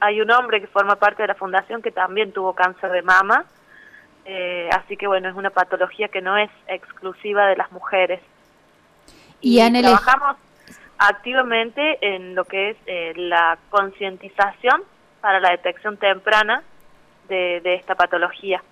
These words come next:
Speaker 1: entre otras actividades que hacemos, por supuesto.
Speaker 2: Claro, y han elegido el, el nombre de Amazonas porque son mujeres guerreras y, y desde esa actitud salen,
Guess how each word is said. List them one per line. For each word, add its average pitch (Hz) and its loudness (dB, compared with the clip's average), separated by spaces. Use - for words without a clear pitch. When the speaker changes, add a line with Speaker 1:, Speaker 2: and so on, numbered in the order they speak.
Speaker 1:
entre 190 -4
otras 185 0
actividades 170 -4
que - -18
hacemos, 170 -14
por - -14
supuesto. 180 -12
Speaker 2:
Claro, 190 0
y 196 0
han 220 2
elegido 240 4
el, 214 4
el 196 0
nombre 220 6
de 214 8
Amazonas 220 4
porque 175 0
son 208 2
mujeres 208 2
guerreras 214 4
y, 190 0
y 202 -2
desde 190 2
esa 220 8
actitud 214 2
salen, 190 2